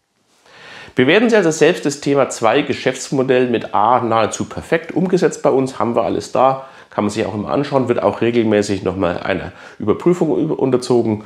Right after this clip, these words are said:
Oder B, ausreichend gut, naja, es ist zwar was da, aber wir sollten das vielleicht nochmal öfter mal anpassen oder sowas. Oder C, es muss verbessert werden. Oder D, es ist gar nicht vorhanden und das Thema muss wirklich mal angegangen werden. Drittes Thema.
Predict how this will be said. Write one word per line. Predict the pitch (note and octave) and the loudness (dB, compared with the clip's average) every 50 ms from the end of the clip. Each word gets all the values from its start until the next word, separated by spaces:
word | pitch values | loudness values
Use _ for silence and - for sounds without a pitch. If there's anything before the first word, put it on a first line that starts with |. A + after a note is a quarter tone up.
| - - - - - - | -16 -20 -20 -20 -14 -4
Oder | - A2+ G#2+ A2+ | -2 0 0 0
B, | - - C3 C3+ C#3+ D3 - | 0 2 2 2 2 2 2
ausreichend | B2+ B2 B2 B2 - A2 - F#2+ F#2+ F#2+ F#2 F2 | 4 2 2 2 0 -4 -2 -2 -2 -4 -6 -6
gut, | - A#2+ D#3 G3 G3+ - - | -4 -2 -2 -2 -2 -4 -4
naja, | B2 A#2 B2 C#3+ C#3 | 0 2 2 4 2
es | - A2 | 2 -2
ist | A#2+ A2+ - | -4 -6 -4
zwar | - G#2+ G2 F2+ | -4 -2 -2 -2
was | F2 F#2 - | -2 -4 -2
da, | - B2+ C3 C#3+ | 0 2 2 4
aber | - - - A#2+ | 2 0 -4 -4
wir | A#2 A#2 A2+ | -6 -6 -2
sollten | - A#2+ A2+ A#2 A#2 | 0 0 0 0 -2
das | G#2 - | -8 -6
vielleicht | - A2 G#2+ - - | -4 -6 -6 -4 -6
nochmal | G2 F2+ F#2 - | -6 -6 -6 -6
öfter | - G#2 - - F2+ | -8 -8 -4 -4 -6
mal | E2+ - | -4 -2
anpassen | - F3 F3 - D#3+ D3+ D#3 D3 C#3 | -2 -2 0 2 0 0 0 0 0
oder | C3+ B2+ | 0 2
sowas. | B2+ B2+ B2+ A#2+ A#2+ - - - - - - - - - - | 2 2 2 0 0 -2 -16 -20 -20 -20 -20 -20 -20 -16 -6
Oder | - - B2+ A#2+ | 0 2 2 2
C, | - - - B2 B2+ C3 | 2 2 2 4 4 4
es | C3 C3 | 4 2
muss | B2 A2+ - | -2 -2 0
verbessert | - G2+ - - A#2+ A#2+ D3 C#3+ C#3+ | -2 -2 2 2 2 2 2 0 2
werden. | C3 C3 C3 B2+ A2 B2 B2 B2 - - - - - - _ _ | 4 4 4 4 4 0 -4 -4 -10 -20 -20 -20 -20 -20 _ _
Oder | - - B2 C3 B2 | -6 -2 0 0 0
D, | B2+ - - G#2+ - | 2 2 2 4 4
es | G2 G#2 | 2 2
ist | G#2+ A2 A2+ - - | 0 -6 -8 -8 -6
gar | - D#2 D#2+ | -4 -2 -2
nicht | F2+ G2+ F#2 - | -2 -4 -8 -10
vorhanden | - - F2+ F#2 G2 F#2 - - | -8 -8 -4 -4 -4 -4 -2 -2
und | A#2+ - G2 | -2 -2 -2
das | G#2+ A2 - | -4 -4 -6
Thema | - - F#2 G2+ G#2 | -6 -4 -2 -2 0
muss | A2 A2+ A2 A2 | -2 -2 -4 -4
wirklich | G2 G2 F#2+ A#2 | -6 -6 -2 -4
mal | - - | -4 -2
angegangen | - E2+ E2 D2 - D#2+ D#2+ D#2+ D2+ | -2 -4 -4 -4 -6 -6 -6 -6 -6
werden. | D#2 D2 C#2+ C#2+ C2 - - _ _ _ _ _ _ _ _ _ _ _ _ - _ _ _ - - _ - | -6 -6 -6 -8 -12 -14 -18 _ _ _ _ _ _ _ _ _ _ _ _ -20 _ _ _ -20 -20 _ -4
Drittes | - B2 C3+ C3+ C#3+ - - | 0 2 4 4 4 2 2
Thema. | - - E2 D2+ D2 C#2+ - | -4 -6 -6 -6 -6 -10 -12